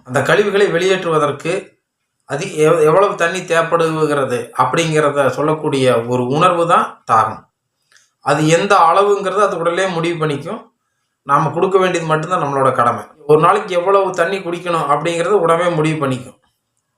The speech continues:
அந்த தண்ணி எப்படி குடிக்கணும்? முதல்ல நம்ம குடிக்கக்கூடிய தண்ணி உயிரோட்டமுள்ள தண்ணீராக இருக்கணும். இப்போ அந்த மாதிரி தண்ணி உயிரோட்டம் இருக்கான்னு கேட்டா நிச்சயமாக இல்லை. என்ன தண்ணி குடிக்கிறோங்கிறத கூட தெரியாத அளவுக்கு அவசரம். நம்ம நண்பர் ஒருத்தர் வந்து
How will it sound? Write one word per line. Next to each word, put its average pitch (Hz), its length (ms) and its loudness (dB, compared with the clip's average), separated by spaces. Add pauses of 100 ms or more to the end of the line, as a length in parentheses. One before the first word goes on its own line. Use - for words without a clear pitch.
(580)
அந்த 147 240 0
தண்ணி 180 260 0 (100)
எப்படி 175 240 0
குடிக்கணும்? 160 500 -2 (120)
முதல்ல 160 300 2
நம்ம 156 220 -2
குடிக்கக்கூடிய 151 640 -4
தண்ணி 127 360 -2
உயிரோட்டமுள்ள 160 640 0
தண்ணீராக 123 480 -4
இருக்கணும். - 300 -16 (440)
இப்போ 151 200 -4
அந்த 156 180 2
மாதிரி 180 220 0
தண்ணி 175 240 -2
உயிரோட்டம் 165 440 0
இருக்கான்னு 156 360 -2
கேட்டா 175 180 -2
நிச்சயமாக 139 520 -2
இல்லை. 101 220 -8 (220)
என்ன 185 340 -2
தண்ணி 185 340 0
குடிக்கிறோங்கிறத 180 720 0
கூட 185 220 0
தெரியாத 170 480 2
அளவுக்கு 208 440 -2
அவசரம். 147 460 0 (920)
நம்ம 131 180 -4
நண்பர் 180 380 2
ஒருத்தர் 175 340 0
வந்து 175 160 4